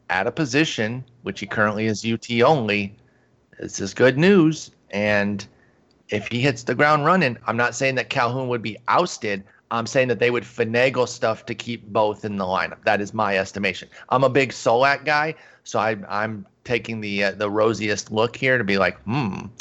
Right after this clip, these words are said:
this could be really good here." If he, if he's off to a great start, by the time Calhoun comes back, they're gonna adjust something else and maybe oust somebody else from the lineup. How do you feel about Solak getting the opening day,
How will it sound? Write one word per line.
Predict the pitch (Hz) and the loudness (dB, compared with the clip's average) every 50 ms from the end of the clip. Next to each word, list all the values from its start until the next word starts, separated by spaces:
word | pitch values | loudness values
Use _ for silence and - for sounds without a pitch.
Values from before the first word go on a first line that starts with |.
| - - - - - - _ _ | -14 -14 -18 -20 -20 -20 _ _
this | - 95 - | -4 -4 -2
could | - 110 98 | -2 -2 -2
be | 98 95 | 0 0
really | 92 98 101 - 95 95 | 2 2 2 2 0 0
good | - - 123 127 | 0 0 0 2
here." | 117 107 104 98 95 92 - - - | 2 2 2 2 2 2 -2 -8 -20
If | 71 - | -18 -8
he, | - 101 101 98 80 | -4 -4 -2 -2 -4
if | 87 92 - | -6 -4 -4
he's | 101 101 101 | -2 2 2
off | 107 101 98 98 | 2 2 2 0
to | - 107 | -2 0
a | 98 | 2
great | 95 107 98 95 | 2 0 0 0
start, | - - 127 117 117 107 | 0 2 2 2 2 2
by | 101 101 | 0 -2
the | 98 98 | -2 -2
time | - 110 104 101 | -4 -4 -4 -4
Calhoun | - 104 101 101 98 113 120 120 | -2 -2 -2 -2 -2 -4 -6 -6
comes | 113 - 107 101 98 - | -4 -4 -4 -4 -2 -2
back, | 113 104 104 101 - - - - - - _ _ | 0 0 0 -2 -6 -14 -20 -20 -20 -20 _ _
they're | - 107 104 | -4 -4 -2
gonna | 98 110 101 101 | -2 -4 -4 -4
adjust | 101 98 110 107 101 98 - - | -2 0 0 0 0 0 -4 -8
something | - - 113 101 95 104 98 | -6 -4 -4 -4 -4 -2 0
else | 101 104 110 104 - | 2 2 2 0 -2
and | 107 101 | -6 -6
maybe | 101 98 98 101 98 95 - - _ _ _ _ _ _ - | -4 -4 -4 -6 -8 -10 -12 -20 _ _ _ _ _ _ -2
oust | - 107 107 107 - - - - | 0 0 0 0 -4 -8 -14 -14
somebody | - - - 120 113 107 101 95 92 98 | -12 -6 -4 -4 -2 -2 -2 -2 0 2
else | 113 120 113 - | 2 2 0 -2
from | - 113 107 95 | -8 -8 -6 -4
the | 92 | -2
lineup. | 92 95 90 87 85 82 - - - - - - - - - | -2 -2 0 0 -2 -4 -6 -8 -14 -20 -20 -20 -20 -8 -4
How | - 131 | -2 -2
do | 131 | -2
you | 127 | -2
feel | 113 - 131 123 | -2 0 0 2
about | 117 113 104 - | 2 2 -2 -4
Solak | - - 127 117 113 104 101 - | -4 -4 -2 -2 -2 -2 -2 -4
getting | 113 110 104 101 101 | -6 -6 -4 -4 -4
the | 98 | -4
opening | 101 104 101 101 101 104 101 | -4 -4 -4 -4 -6 -4 0
day, | 98 104 98 98 95 98 98 | 2 2 4 4 2 0 -2